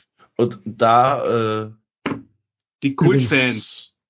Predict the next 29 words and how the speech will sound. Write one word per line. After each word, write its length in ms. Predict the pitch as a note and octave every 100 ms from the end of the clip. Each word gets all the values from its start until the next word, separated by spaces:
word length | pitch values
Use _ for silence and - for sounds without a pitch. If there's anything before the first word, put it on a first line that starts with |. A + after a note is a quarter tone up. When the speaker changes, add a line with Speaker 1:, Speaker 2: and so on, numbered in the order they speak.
| -
Speaker 3:
übrigens 260 | C#3+ A2+ A2+
Speaker 1:
waren 60 |
dann 160 | C3 C#3+
Speaker 3:
Dubon, 260 | D3 B2+ A2+
genau 260 | A#2+ C3
wie 80 | B2+
Express, 560 | A#2 - A#2+ A#2 - -
also 120 | G2+
selb-, 260 | A2+ A#2
selbes 240 | G#2 A2+ G#2+
Verlag. 240 | A#2 A#2
Speaker 1:
Philipp, 560 | B2+ C3+ A#2+ A#2 - - -
Michel 580 | G#2 A2 - A2 G#2
und 260 | - F#2+ -
Dennis, 720 | G2 F#2+ F2+ F2 - - -
äh, 280 | F2 F2 F2 E2+ _ _ _ _ _ F2
ja, 240 | D#2+ - _ _ _ _ _ -
w-, 80 | - -
wurden 460 | G#2+ G#2+ G#2+ A2+ G#2
dann 160 | G2+
da 180 | F#2+ F#2
auch 220 | F2+ F2+
irgendwie 640 | E2+ F2+ F#2 F2 E2 E2 - _ _
Speaker 2:
Traurige 460 | A#2+ A#2+ C3+ C3 A#2
Geschichte, 480 | B2 B2 A#2 - G#2
sagen 220 | E3+ G#2
wir 80 | G2
es 80 | -
so. 220 | G2+